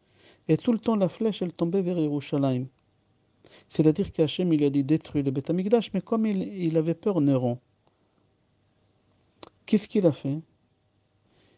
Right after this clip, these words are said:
Il a dit, « Je vais tester autrement. » Il a attrapé un petit garçon juif qui venait de sortir de l'école. Et il lui a dit, « Néron, qu'est-ce qu'on t'a enseigné aujourd'hui à l'école ? » Et le petit garçon, il lui dit, le passouk, que c'est marqué dans Yecheskel, chapitre vingt-cinq, «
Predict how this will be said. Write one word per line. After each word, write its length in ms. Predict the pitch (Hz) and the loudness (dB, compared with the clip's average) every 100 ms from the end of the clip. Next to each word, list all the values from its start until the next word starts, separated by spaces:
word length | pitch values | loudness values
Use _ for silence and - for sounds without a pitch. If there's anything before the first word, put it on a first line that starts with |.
| - | 0
Il 140 | 156 | 2
a 60 | 165 | 4
dit, « 140 | 185 | 2
Je 120 | 156 | 0
vais 100 | 175 | -2
tester 360 | 185 185 - 175 | 0 -2 -2 -2
autrement. » 500 | 156 - - 135 127 | -2 -4 -2 -2 0
Il 180 | 151 156 | 0 0
a 40 | |
attrapé 340 | 147 - - 180 | -2 -6 -4 -4
un 80 | |
petit 200 | 151 - | -4 -4
garçon 380 | 147 143 - 139 | -2 -2 -2 -4
juif 320 | 123 135 143 | -2 -6 -6
qui 140 | - 139 | -4 -4
venait 240 | 139 165 | 0 0
de 100 | 147 | 0
sortir 420 | 135 139 - 147 | -6 -8 -6 -4
de 100 | 135 | -2
l'école. 460 | 127 123 - 135 160 _ _ _ - - - - | -2 -4 -2 -2 -2 _ _ _ -20 -20 -12 0
Et 80 | 147 | 2
il 80 | |
lui 100 | 151 | 4
a 60 | 160 | 2
dit, « 160 | 156 170 | 2 2
Néron, 400 | 156 147 139 - _ _ _ _ _ _ | 4 4 0 -4 _ _ _ _ _ _
qu'est-ce 220 | - 226 | -4 -4
qu'on 240 | - 214 185 | -2 -2 0
t'a 140 | - | 2
enseigné 480 | 165 147 - 156 180 | 2 0 -2 0 0
aujourd'hui 460 | 156 147 147 147 139 | 0 -2 -4 -2 -2
à 60 | |
l'école ? » 460 | 131 127 - 120 117 _ _ _ _ _ _ _ _ _ _ - | -2 -4 -2 -2 -4 _ _ _ _ _ _ _ _ _ _ 0
Et 80 | 139 | 2
le 100 | 143 | 2
petit 240 | - 196 | 0 -2
garçon, 320 | 185 - - | -2 -4 -4
il 160 | 196 165 | -2 0
lui 140 | 165 | 0
dit, 400 | 165 214 185 185 180 | 0 0 0 -2 -2
le 160 | 151 | -4
passouk, 420 | 147 156 - - | -2 -4 -4 -10
que 100 | - | -6
c'est 140 | 156 160 | -4 0
marqué 320 | 156 - 180 | -2 -2 -6
dans 120 | 156 | 0
Yecheskel, 640 | 151 143 - 139 - 185 170 | 0 0 -4 -10 -6 -8 -6
chapitre 400 | 156 - 165 147 | -8 -6 -6 -2
vingt-cinq, « 680 | 147 147 - 185 147 - | -4 -4 -4 -4 -4 -10